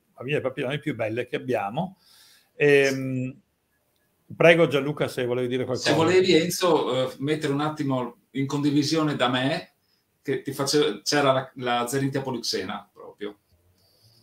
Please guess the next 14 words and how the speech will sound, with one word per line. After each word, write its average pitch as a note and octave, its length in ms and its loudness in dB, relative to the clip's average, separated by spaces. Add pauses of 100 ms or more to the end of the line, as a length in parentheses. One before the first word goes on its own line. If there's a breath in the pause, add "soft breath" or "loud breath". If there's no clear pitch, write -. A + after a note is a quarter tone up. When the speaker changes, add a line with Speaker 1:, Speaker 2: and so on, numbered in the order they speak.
(100)
Speaker 2:
Eccola A#2 320 -4
qua. - 160 -8
Speaker 1:
E E3+ 360 2
diciamo F3+ 500 6
che D3+ 100 0
sono F3+ 260 2
praticamente D#3+ 580 0
distinguibili C#3+ 1080 0
le B2+ 160 2
due, C3 560 2
è A#2+ 460 -2
molto C3 260 -2
difficile C3 500 -2
distinguerle. A#2 840 -2